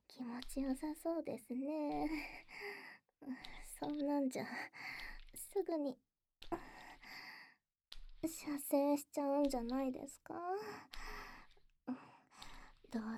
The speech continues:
貞さんの先輩は、ちょっと動かれただけで、すぐに気持ちよくなっちゃうんですね。<laughs> ちょろい。<laughs>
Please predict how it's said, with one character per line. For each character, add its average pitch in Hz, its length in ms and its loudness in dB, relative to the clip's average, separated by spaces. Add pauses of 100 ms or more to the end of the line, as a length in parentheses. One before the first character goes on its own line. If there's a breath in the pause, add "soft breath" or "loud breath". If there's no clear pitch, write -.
貞 226 240 0
さ 233 220 -2
ん 220 120 2
の 220 120 0
先 240 440 -2
輩 233 320 -4
は、 247 580 2 (500 loud breath)
ち - 160 0
ょ 302 420 4
っ 320 60 -2 (140)
と 294 100 4
動 254 320 4
か 269 160 2
れ 269 100 0
た - 160 -12
だ - 180 -16
け 269 140 -2
で、 - 80 -8 (680 loud breath)
す - 220 2
ぐ 403 120 4
に 294 160 4
気 262 140 0
持 254 180 8
ち 285 140 2
よ 277 120 8
く 269 120 0
な 254 200 6
っ 262 120 0
ち - 80 0
ゃ 240 60 2
う 240 40 2
ん 233 120 4
で 247 120 8
す - 160 -2
ね。 311 680 2 (440)
<laughs> 285 520 2
ち - 180 -2
ょ 277 40 8
ろ 254 100 6
い。 - 20 4 (2000)
<laughs> 302 400 -4